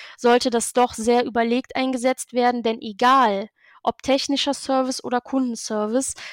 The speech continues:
man hat in beiden Bereichen immer halt mit Kunden zu tun. Also wenn ich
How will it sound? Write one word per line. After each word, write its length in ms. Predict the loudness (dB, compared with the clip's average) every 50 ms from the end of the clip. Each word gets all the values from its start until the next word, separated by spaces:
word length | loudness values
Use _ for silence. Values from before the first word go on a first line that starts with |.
| -10 -6
man 160 | -4 -2 -2
hat 120 | -2 -4
in 160 | -4 -6 0
beiden 360 | 2 2 2 2 2 0 0 -2
Bereichen 460 | -2 0 0 0 0 0 -2 -4 -6
immer 300 | -4 0 0 0 0 0
halt 240 | 0 -2 -2 -2 -4
mit 160 | -6 -6 -6
Kunden 360 | -4 -2 -2 -2 -2 -6 -8
zu 160 | -10 -12 -14
tun. 360 | -14 -12 -10 -10 -10 -10 -10 -12
Also 220 | -10 -6 -4 -2
wenn 140 | 0 0 0
ich 180 | -2 -4 -4